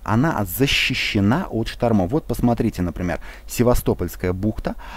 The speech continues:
она очень так хорошо вдаётся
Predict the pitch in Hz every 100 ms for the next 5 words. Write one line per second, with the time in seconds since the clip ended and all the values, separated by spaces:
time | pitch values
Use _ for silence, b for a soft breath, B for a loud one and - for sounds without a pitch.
0 | B - 120 165 151 - 117 117 98 92
1 | 85 92 82 110 117 - 80 82 113 127
2 | 107 - - -